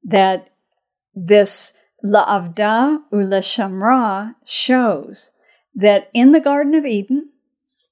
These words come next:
and throughout all of God's creation, there should be no division between work and worship. And in the Hebrew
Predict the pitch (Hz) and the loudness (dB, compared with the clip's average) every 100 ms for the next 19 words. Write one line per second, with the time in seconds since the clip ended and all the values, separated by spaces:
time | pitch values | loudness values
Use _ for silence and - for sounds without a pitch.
0 | _ 208 208 - 214 - 214 233 269 180 | _ 0 0 2 2 2 0 -2 -2 -4
1 | - - _ _ _ 240 _ _ _ _ | -10 -20 _ _ _ -20 _ _ _ _
2 | _ _ _ _ _ _ - 226 247 269 | _ _ _ _ _ _ 2 4 6 4
3 | 226 226 254 - - 190 190 240 - 185 | 2 0 -2 -4 -10 -6 -4 -4 -8 -10
4 | 185 214 214 - 285 277 - 226 196 196 | -6 -6 -6 -4 -4 -4 -2 -4 -2 -2
5 | 214 240 208 175 226 240 190 180 180 - | -2 -2 -4 -2 -2 -2 -8 -10 -12 -14
6 | - 190 180 175 175 196 226 - 185 185 | -10 -8 -8 -8 -6 -6 -6 -12 -16 -12
7 | 208 247 - 123 - _ _ _ _ _ | -8 -6 -6 -10 -14 _ _ _ _ _
8 | _ _ _ _ - 208 208 - 240 240 | _ _ _ _ -4 -2 -2 0 0 2
9 | 240 - - 302 339 349 339 | 0 -4 2 4 4 0 -4